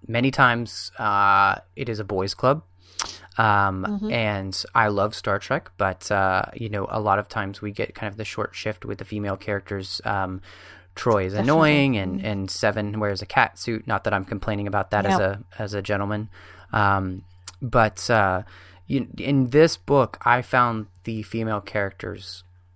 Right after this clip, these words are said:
Speaker 1: to be the standouts. I felt like, um, Crusher should have actually been on the cover with Ezri, um,
Speaker 2: Mm.
Speaker 1: because she has so much more, I felt like, to do with the story in the end than even Picard.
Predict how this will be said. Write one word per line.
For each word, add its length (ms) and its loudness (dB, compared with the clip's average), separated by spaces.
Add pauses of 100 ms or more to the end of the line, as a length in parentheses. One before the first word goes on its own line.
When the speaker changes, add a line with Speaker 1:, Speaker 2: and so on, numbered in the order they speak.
(120)
Speaker 1:
to 120 -8
be 140 -6
the 120 -6
standouts. 760 -4
I 140 -2
felt 440 0
like, 340 0 (280)
um, 460 -4 (100)
Crusher 460 0
should 180 -6
have 80 -6
actually 300 0
been 160 -2
on 100 -2
the 80 -6
cover 320 0
with 200 -6
Ezri, 480 -6 (640)
um, 460 -4
Speaker 2:
Mm. 180 -2
Speaker 1:
because 320 0
she 320 -2
has 200 2
so 180 -2
much 240 -2
more, 160 0
I 60 0
felt 220 0
like, 140 -4
to 120 -12
do 220 0
with 180 -2
the 80 -12
story 480 -2
in 160 -6
the 140 -6
end 440 -6
than 320 -6
even 280 -8
Picard. 580 -2